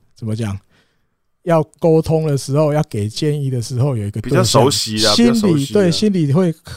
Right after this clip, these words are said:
Speaker 1: 会不会再安定一点？哦，不会像现在打球还是这样，上了场挥，挥棒的时候，哇，怎么还是差不多？那我们就没有办法把重责大任交给你，钟天祥啊。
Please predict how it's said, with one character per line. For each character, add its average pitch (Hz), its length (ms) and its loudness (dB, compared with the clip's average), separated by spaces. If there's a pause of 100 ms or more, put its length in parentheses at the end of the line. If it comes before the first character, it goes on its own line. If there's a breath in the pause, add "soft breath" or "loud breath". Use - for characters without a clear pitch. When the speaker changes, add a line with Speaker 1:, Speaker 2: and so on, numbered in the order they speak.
Speaker 1:
会 175 100 -2
不 180 100 -2
会 180 120 0
再 175 240 -4
安 170 240 0
定 170 160 -2
一 160 80 -2
点？ 92 300 -6 (760)
哦， 170 100 0
不 175 140 0
会 202 100 4
像 196 180 2
现 185 80 0
在 190 140 0
打 127 220 -2
球 135 180 -4
还 143 140 0
是 175 180 -4
这 175 140 -2
样， 160 180 -4
上 180 180 -2
了 156 80 0
场 127 300 -4
挥， 170 240 -2
挥 170 220 -4
棒 165 160 -2
的 143 100 -4
时 139 100 -6
候， 156 140 -2
哇， 135 240 -6
怎 147 100 -14
么 131 120 -6
还 127 120 -4
是 156 120 -8
差 151 160 -6
不 147 100 -4
多？ 135 260 -2 (520 soft breath)
那 180 160 -4
我 143 120 -6
们 135 140 -4
就 170 100 -2
没 165 120 -2
有 151 60 2
办 156 140 -2
法 131 120 -2
把 107 260 -6 (300)
重 165 180 -2
责 143 80 -6
大 143 160 -2
任 143 140 -4
交 131 180 -4
给 120 160 -8
你， 95 160 -8
钟 113 180 -6
天 107 180 -6
祥 82 240 -12
啊。 117 140 -20